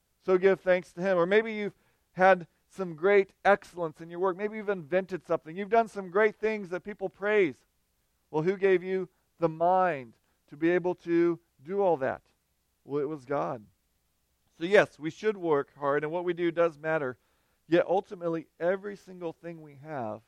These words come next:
is a gift from God. And thus, rather than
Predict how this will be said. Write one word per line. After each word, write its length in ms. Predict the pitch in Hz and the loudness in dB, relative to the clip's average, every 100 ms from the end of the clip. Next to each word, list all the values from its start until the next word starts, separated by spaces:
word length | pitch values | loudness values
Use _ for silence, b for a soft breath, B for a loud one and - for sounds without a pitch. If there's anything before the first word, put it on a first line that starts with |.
| _ _ _ _ | _ _ _ _
is 180 | 147 131 | -12 -10
a 80 | 131 | -10
gift 420 | 113 156 135 _ _ | -8 -8 -8 _ _
from 180 | - 131 | -20 -12
God. 380 | 135 143 139 104 104 _ _ _ _ _ | -6 -6 -6 -10 _ _ _ _ _ _
And 120 | 180 | 2
thus, 200 | 190 185 | 6 6
rather 320 | 160 185 196 190 | 8 8 8 6
than 260 | 185 165 | 2 0